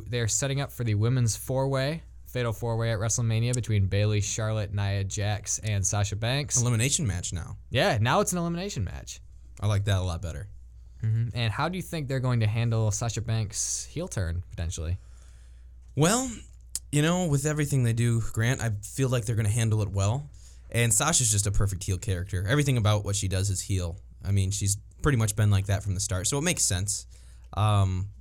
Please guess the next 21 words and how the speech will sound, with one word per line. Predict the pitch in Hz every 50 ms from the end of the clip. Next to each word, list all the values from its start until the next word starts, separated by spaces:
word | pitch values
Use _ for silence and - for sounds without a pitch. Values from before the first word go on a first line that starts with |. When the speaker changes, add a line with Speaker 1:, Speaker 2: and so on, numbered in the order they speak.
| - -
Speaker 2:
will | - 117 151
she | - - 202
walk | 175 180 180 180 -
away | 165 165 180
with | 175 151
the | 127
title? | - - 156 165 180 180 185 190 - - - - - - - - - - - - - -
I | - -
don't | 214 226 - -
think | - 196 196
so. | - - - 65 - 95 - - - - - - - - -
Well, | 98 98 98 98
we'll | 98 123 135
get | 135 147
into | 139 123 110
that | 107 113 101
in | 98 104
predictions. | 101 104 95 120 113 - - - - 85 90
But, | - - - 98 95 98 101 -
uh, | 101 98 95 92 90 90 92
yeah, | 95 107 104 101